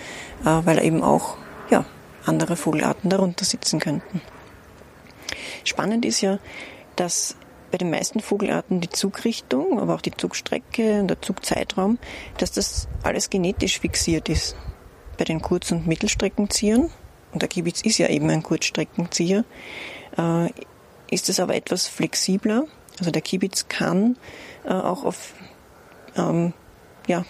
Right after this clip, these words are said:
klimatische Bedingungen oder Wetterbedingungen, ähm, reagieren. Also zum Beispiel, wenn ein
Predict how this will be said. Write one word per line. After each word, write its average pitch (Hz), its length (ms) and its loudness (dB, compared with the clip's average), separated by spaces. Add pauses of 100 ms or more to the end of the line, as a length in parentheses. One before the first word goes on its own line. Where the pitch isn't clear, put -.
klimatische 180 540 2
Bedingungen 208 600 4
oder 165 200 2
Wetterbedingungen, 185 880 2 (800)
ähm, 165 340 0 (180)
reagieren. 170 500 2 (360)
Also 165 140 -4
zum - 160 0
Beispiel, 170 280 0
wenn 165 140 2
ein 160 140 0